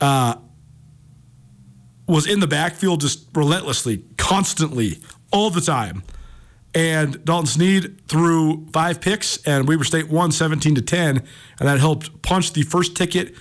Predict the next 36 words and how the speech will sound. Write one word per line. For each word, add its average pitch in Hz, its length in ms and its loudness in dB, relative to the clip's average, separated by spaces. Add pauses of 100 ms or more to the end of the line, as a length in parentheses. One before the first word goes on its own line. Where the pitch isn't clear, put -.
(260)
to 165 100 0
the 147 100 0
Final 160 300 0
Four 175 400 0
of 165 140 0
the 165 120 2
F 160 100 0
C 165 80 0
S 139 120 0
playoffs 160 460 0
for 170 200 0
Weber 160 220 2
State 147 240 -2
in 165 140 -2
their 160 120 2
school's 139 360 -2
history. 107 600 0 (640)
And 175 100 2
the 170 60 2
two 233 120 2
teams 226 180 4
haven't 226 220 0
played 202 260 0
since 214 320 0
then. 110 300 -2 (360)
And 151 120 0
so 185 140 2
I 175 160 2
think 196 220 -2
that 165 100 0
both 180 260 0
teams 190 240 0
coming 185 220 0
off 175 200 2
a 147 40 -2
loss, 139 560 2